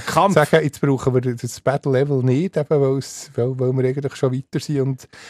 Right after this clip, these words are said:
Speaker 2: fast lieber allenfalls Tschechen als Gegner
Speaker 1: Ja,
Speaker 2: hätten.
Speaker 1: aber k-, k-, es ist
Speaker 2: Aber
Speaker 1: mehr,
Speaker 2: dass sie das
Speaker 1: es ist
Speaker 2: Battle Level
Speaker 1: mehr
Speaker 2: aufrecht haben erhalten, willst du das
Speaker 1: Ja,
Speaker 2: sagen?
Speaker 1: nein, aber so die Intensität halt auf dem Eis, auf das Eis bringen. Checks fertig machen, Checks so annehmen und wirklich einfach,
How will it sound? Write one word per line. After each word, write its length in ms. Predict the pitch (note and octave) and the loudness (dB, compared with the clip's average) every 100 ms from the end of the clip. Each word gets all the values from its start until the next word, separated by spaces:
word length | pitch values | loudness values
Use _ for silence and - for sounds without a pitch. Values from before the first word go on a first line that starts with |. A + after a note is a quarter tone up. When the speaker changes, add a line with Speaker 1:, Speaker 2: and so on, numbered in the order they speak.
| - | -18
Speaker 2:
fast 340 | - D3+ C#3+ | 0 0 4
lieber 360 | D3+ C#3+ D#3 D3+ | 4 4 4 4
allenfalls 580 | C3+ C#3 C#3+ C#3 C#3+ - | 6 4 4 2 0 -2
Tschechen 440 | - D3 - D3+ D3 _ - D#3 _ _ - | -2 -2 -4 -6 -6 _ -20 -20 _ _ -6
als 240 | C#3+ - | -6 -4
Gegner 180 | D3+ C3+ | -2 2
Speaker 1:
Ja, 140 | D#3 | 4
Speaker 2:
hätten. 100 | G3 | 4
Speaker 1:
aber 220 | D3 D3+ | 4 2
k-, 260 | D3+ D3+ - - - | 2 0 -2 -16 -16
k-, 140 | - | -10
es 200 | D#3 C3 | -10 -4
ist 60 | D3 | 0
Speaker 2:
Aber 120 | C#3 | 4
Speaker 1:
mehr, 80 | D#3+ | 4
Speaker 2:
dass 100 | E3+ | 4
sie 60 | F3+ | 2
das 40 | D#3 | 0
Speaker 1:
es 60 | D3 | 0
ist 40 | |
Speaker 2:
Battle 320 | - E3+ F#3 | 0 2 4
Level 240 | D#3+ E3 D#3+ | 4 6 4
Speaker 1:
mehr 140 | D3+ | 2
Speaker 2:
aufrecht 500 | F3 F#3 F3 - - | -2 2 2 2 -2
haben 220 | D#3 E3+ | 0 0
erhalten, 500 | E3 B2+ F#2 A2+ A#2 | 0 0 -2 -4 -4
willst 220 | A2 - | -4 -6
du 40 | C3 | -10
das 160 | C3 B2 | -8 -4
Speaker 1:
Ja, 60 | |
Speaker 2:
sagen? 100 | C#3 | 0
Speaker 1:
nein, 240 | D3 F3 F#3+ | 4 4 4
aber 340 | D3 D#3 D3 C3+ | 2 0 0 0
so 160 | D#3+ | -2
die 120 | D3+ - | 0 0
Intensität 840 | C3 C#3+ B2+ A2+ A2+ D3 C#3+ B2+ | 0 2 0 0 -2 0 0 0
halt 200 | B2+ A#2+ | 0 -2
auf 80 | A#2 | -2
dem 140 | B2+ A#2+ | -2 0
Eis, 260 | A#2 A2+ | 0 -4
auf 160 | - A2 | -10 -10
das 80 | - | -6
Eis 180 | A#2 - | -6 -4
bringen. 340 | A#2 G2+ G2 - | -4 -4 -4 0
Checks 300 | D3 C#3 - | 0 0 -2
fertig 380 | C#3+ C3+ B2+ | -4 -2 -8
machen, 340 | C3 A2+ F#2+ - | -4 -4 -4 -8
Checks 300 | - B2 - | -4 -4 -2
so 100 | A#2 | 2
annehmen 380 | A#2+ B2 A#2+ G#2+ | 2 2 0 -4
und 160 | A2 | -4
wirklich 360 | A#2+ B2+ - - | -4 -4 -6 -6
einfach, 280 | B2+ A2 | -6 -6